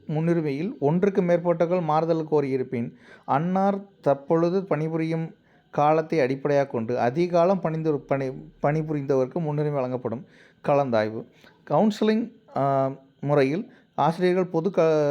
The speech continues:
மாறுதலின் போது கீழ்காணும் நிபந்தனைகளும் அலுவலர்கள் கவனத்தில் கொள்ள வேண்டும். புதிதாக பணிபுரி-, பணியில் சேர்ந்தவர்கள் குறைந்தது ஒரு முழு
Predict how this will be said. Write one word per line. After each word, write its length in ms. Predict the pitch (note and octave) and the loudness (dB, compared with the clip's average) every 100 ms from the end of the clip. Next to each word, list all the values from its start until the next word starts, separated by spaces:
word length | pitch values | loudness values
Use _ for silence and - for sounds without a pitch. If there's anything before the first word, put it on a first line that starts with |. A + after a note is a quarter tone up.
| C#3+ | 0
மாறுதலின் 500 | C#3+ D3+ D#3 D3+ D3+ | 0 0 0 -2 -2
போது 180 | B2+ A#2+ D#3+ | 0 -2 0
கீழ்காணும் 500 | F#3 G3 F#3+ F3+ D#3+ | -2 0 0 0 0
நிபந்தனைகளும் 560 | E3 E3 D3 D3+ G3 | -2 0 -2 -2 0
அலுவலர்கள் 560 | C#3 D#3+ F3 E3+ D#3+ D3 | 2 4 4 4 2 -2
கவனத்தில் 360 | C#3 C#3 D3 | -4 -4 -4
கொள்ள 140 | C3+ C3 | 0 2
வேண்டும். 300 | B2 A2 A#2 C#3 | 0 -2 -8 -6
புதிதாக 480 | E3 F3+ F#3 F#3 F#3+ | -4 0 2 2 2
பணிபுரி-, 480 | F3 E3+ E3+ E3 D#3 | 0 -4 -4 -6 -2
பணியில் 380 | C#3+ E3 E3 D#3 | -2 -2 -2 -2
சேர்ந்தவர்கள் 500 | D3 D3 C#3+ D3+ D3+ | -2 0 -2 -2 -4
குறைந்தது 400 | D3+ D#3 C3 B2+ - - - - - | -4 -4 -2 -4 -4 -12 -20 -10 0
ஒரு 180 | D#3 D#3 | 0 2
முழு 300 | E3+ G#3 | 0 0